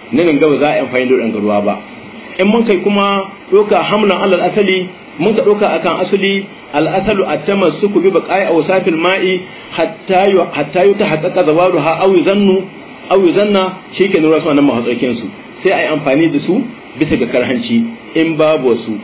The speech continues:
A, in babu wasun su, in akwai wasun su, eh, in akwai wasu za a yi amfani da su akan karhanci, in kuma ya kasance babu wasun su, amfani da su babu karhanci a ciki ne. To nan da aka ce ruwan da kare ya sha, kare in ya sha ruwa ya raga,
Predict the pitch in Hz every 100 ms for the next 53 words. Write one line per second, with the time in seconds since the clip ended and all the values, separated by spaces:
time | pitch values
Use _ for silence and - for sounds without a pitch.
0 | - - - - 113 131 135 139 165 156
1 | 170 156 131 123 127 117 101 - - -
2 | - 185 160 151 147 147 156 - 131 113
3 | - - - - 180 196 170 180 180 180
4 | 196 170 151 147 170 156 160 151 120 120
5 | 120 117 117 117 - - - 214 220 226
6 | 220 214 202 170 151 147 156 160 156 139
7 | 131 127 123 113 98 - - - - 147
8 | 135 143 165 156 151 151 147 127 123 127
9 | - 104 - - 101 101 101 - - 127
10 | 135 185 190 170 117 165 156 143 165 185
11 | 165 151 123 127 123 113 127 117 117 -
12 | - - - - 151 151 170 185 185 -
13 | 175 170 165 165 160 160 143 98